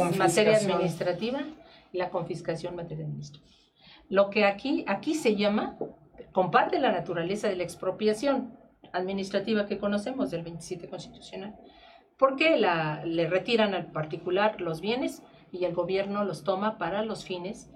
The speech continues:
Speaker 1: que la misma ma-, ley le marca. Nada más que en materia administrativa es previa indemnización,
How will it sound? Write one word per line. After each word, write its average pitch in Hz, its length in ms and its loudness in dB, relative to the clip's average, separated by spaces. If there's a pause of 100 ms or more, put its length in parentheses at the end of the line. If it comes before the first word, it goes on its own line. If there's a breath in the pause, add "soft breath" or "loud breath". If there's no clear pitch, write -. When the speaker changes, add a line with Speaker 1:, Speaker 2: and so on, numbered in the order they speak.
(140)
Speaker 1:
que 170 100 -4
la 165 120 -2
misma 165 300 -8
ma-, - 180 -6
ley 147 220 -4
le 147 160 -4
marca. - 320 -12 (840 loud breath)
Nada 214 280 4
más 233 200 2
que - 80 -6
en 165 80 -4
materia 185 220 0
administrativa 226 500 2
es 226 100 -4
previa 175 340 2
indemnización, 226 880 -2